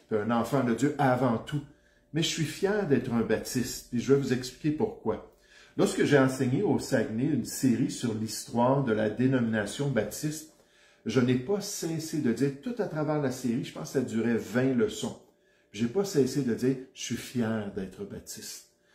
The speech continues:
Je suis fier d'être baptiste. » Puis là, à travers les leçons, je montrais des exemples. Pourquoi ?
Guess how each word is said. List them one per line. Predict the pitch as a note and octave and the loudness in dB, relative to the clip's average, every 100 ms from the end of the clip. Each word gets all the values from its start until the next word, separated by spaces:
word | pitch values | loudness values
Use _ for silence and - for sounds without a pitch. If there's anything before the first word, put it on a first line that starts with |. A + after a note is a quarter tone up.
| _ | _
Je | - | -6
suis | - | -2
fier | C3+ - C3+ C3 B2 | -2 2 2 4 2
d'être | A2 A2 | 0 0
baptiste. » | G#2 F#2+ E3+ - - - | -2 -4 -8 -10 -18 -6
Puis | C3 | 2
là, | C3 C3+ D#3 F3+ | 10 10 10 4
à | C#3+ | -4
travers | C#3 B2 B2+ B2+ | -2 2 2 2
les | A#2+ | 2
leçons, | A2+ - D3 D3+ - A#2+ | 0 0 -2 -4 -8 -12
je | G2+ | -4
montrais | B2 - C3 | -2 -2 -2
des | A#2 A2 G#2 | 0 0 0
exemples. | G#2 A2 A#2 A2+ | -2 0 -2 -2
Pourquoi ? | B2 G#2 - - G#2 - | -6 -6 -8 -4 -4 -4